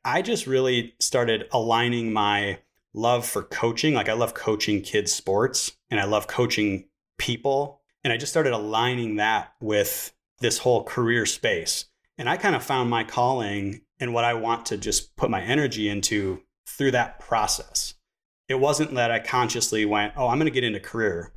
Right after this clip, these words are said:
and career coaching." Didn't at all. It was through this development of using this kind of portfolio of options approach and then ruthlessly cutting things that aren't working, stop spending time on that, and doubling down on what is working.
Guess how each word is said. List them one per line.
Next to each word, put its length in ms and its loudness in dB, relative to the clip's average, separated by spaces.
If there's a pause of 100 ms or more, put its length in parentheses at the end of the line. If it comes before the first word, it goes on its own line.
(140)
and 120 0
career 240 0
coaching." 600 -2
Didn't 280 -4 (360)
at 100 -2
all. 300 -2 (460)
It 80 -2
was 240 2
through 160 -2
this 200 0
development 760 -2 (520)
of 380 2
using 440 0
this 180 -2 (240)
kind 160 0
of 140 -6
portfolio 500 0
of 100 -6
options 380 -4
approach 440 0
and 100 -4
then 140 -8 (400)
ruthlessly 500 2
cutting 440 0
things 240 -2
that 100 -2
aren't 200 2
working, 500 0 (140)
stop 240 -2
spending 260 0
time 220 -4
on 140 -2
that, 160 -14 (360)
and 300 -2
doubling 400 0
down 300 2
on 160 -4
what 160 -2
is 180 0
working. 360 -16